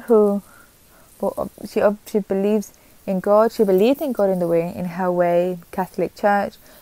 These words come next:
and I'd go every Sunday. But I was, there wasn't that relationship with the Lord.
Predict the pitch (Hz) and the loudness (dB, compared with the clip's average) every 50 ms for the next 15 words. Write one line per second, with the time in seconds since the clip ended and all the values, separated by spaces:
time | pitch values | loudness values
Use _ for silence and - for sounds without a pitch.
0 | - - _ - - 185 185 180 175 175 190 - 170 170 170 - - 190 190 180 | -20 -20 _ -8 -6 -4 -2 -2 -2 -2 -2 0 0 0 0 -2 -2 -4 -2 0
1 | 185 180 180 180 - - - 208 208 208 208 208 220 _ - - _ _ _ - | 0 0 0 -2 -4 -4 -4 -2 -2 -2 -2 -4 -4 _ -16 -20 _ _ _ -4
2 | 208 214 214 214 208 - - 208 202 190 202 196 196 190 190 180 185 185 190 196 | -2 -2 -2 -2 -4 -4 -4 -4 -2 -2 -2 -4 -2 -2 -2 -2 0 0 2 2
3 | 208 214 - 220 - - 175 - 180 - 165 165 170 165 170 170 | 0 0 -2 -6 -6 -6 -4 -4 -4 -4 -2 0 0 0 -2 -2